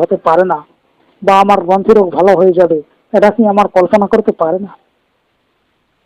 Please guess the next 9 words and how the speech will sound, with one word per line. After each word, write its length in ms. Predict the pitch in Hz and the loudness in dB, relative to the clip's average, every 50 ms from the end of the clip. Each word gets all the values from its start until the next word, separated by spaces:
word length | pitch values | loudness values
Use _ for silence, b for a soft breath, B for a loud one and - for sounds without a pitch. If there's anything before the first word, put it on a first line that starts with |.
| _ _ _ _ _ _ _ _ _ b b b b b | _ _ _ _ _ _ _ _ _ b b b b b
আমার 280 | - 196 208 226 226 220 | -2 0 2 2 2 2
ইচ্ছায়, 500 | 220 214 - - - 226 220 214 196 170 147 _ _ _ _ _ _ _ _ _ _ _ _ _ _ _ _ _ _ _ _ | 0 0 -2 -2 2 2 4 4 2 0 -4 _ _ _ _ _ _ _ _ _ _ _ _ _ _ _ _ _ _ _ _
আমার 240 | 196 185 196 202 196 | -4 -2 0 0 0
কল্পনায়, 560 | - - 196 190 185 220 214 208 202 196 190 180 | 0 0 0 0 0 0 0 0 0 0 -2 -2
আমার 240 | 175 185 185 185 185 - - - _ _ _ _ _ - | -2 0 0 0 0 -2 -6 -12 _ _ _ _ _ -20
শব্দে 480 | - - - 190 190 185 170 190 185 170 160 _ _ - 175 165 | -8 -2 -2 -2 -2 -2 -2 -2 0 -2 -2 _ _ -10 -4 -2
বানানোর 420 | 175 175 185 202 208 214 214 208 202 | 0 0 2 2 2 2 2 2 2
ও 40 | 190 | 2
নষ্ট 240 | 180 180 170 - - | 0 -2 -4 -6 -8